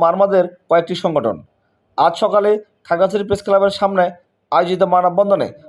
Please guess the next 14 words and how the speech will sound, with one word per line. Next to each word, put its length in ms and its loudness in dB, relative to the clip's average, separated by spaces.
বক্তারা 420 2
অভিযোগ 320 -2
করেন, 180 0
পার্বত্য 380 -2
মন্ত্রণালয় 460 0
কর্তৃক 300 -2
বিভিন্ন 280 -4
উন্নয়নমূলক 540 -2
কাজে 240 2
ব্যক্তি 360 -4
প্রতিষ্ঠানের 560 -2
আপদকালীন 500 -2
পরিস্থিতির 440 -2
মোকাবেলায় 480 2